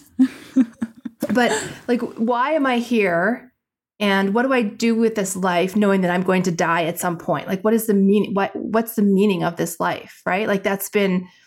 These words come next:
Speaker 2: debated for eons, and there's been no answer. And so,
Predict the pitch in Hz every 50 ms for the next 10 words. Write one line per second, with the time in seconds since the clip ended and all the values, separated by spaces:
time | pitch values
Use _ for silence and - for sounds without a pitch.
0 | _ _ _ _ _ _ _ _ _ _ _ _ _ _ _ - - - - 202
1 | 185 202 196 202 202 202 185 185 - - 196 190 - - 214 220 214 180 165 165
2 | 151 - - - - - - 185 185 185 190 185 185 - 233 247 262 247 208 180
3 | 160 160 - 165 - - 170 156 165 165 - 190 196 196 190 - 196 185 185 185
4 | 180